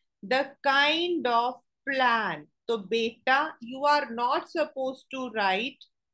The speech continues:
standing plan or single use plan। आपको उस प्लान का नाम लिखना है and in the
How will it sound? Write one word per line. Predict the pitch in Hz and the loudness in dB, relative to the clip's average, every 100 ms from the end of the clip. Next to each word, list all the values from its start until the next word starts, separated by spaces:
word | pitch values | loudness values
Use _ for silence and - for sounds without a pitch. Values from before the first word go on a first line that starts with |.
| _ _ _ | _ _ _
standing | - - 294 277 294 285 339 359 - | -14 0 4 6 4 2 2 0 0
plan | 262 233 247 262 _ | 2 4 2 -4 _
or | - 208 214 233 - _ _ _ _ | 2 4 4 0 -8 _ _ _ _
single | - - 254 247 233 285 240 | -16 -6 -2 -2 -2 -2 -2
use | 220 202 190 - | -4 -6 -8 -8
plan। | 185 160 147 _ _ _ _ _ - - - - _ _ _ _ _ _ _ _ _ _ _ _ _ _ _ - | -4 -4 -6 _ _ _ _ _ -16 -14 -14 -20 _ _ _ _ _ _ _ _ _ _ _ _ _ _ _ -2
आपको | 190 190 - 269 | 0 0 -2 -6
उस | 254 - | -6 -8
प्लान | 202 175 185 233 | -2 0 0 -2
का | 254 330 | 2 4
नाम | 330 285 262 | 6 4 2
लिखना | 254 254 - 254 254 262 | -2 -6 -4 -2 0 2
है | 269 370 - _ _ _ _ _ | 0 -2 -8 _ _ _ _ _
and | 220 233 226 | 2 2 2
in | 240 | 0
the | 240 | 2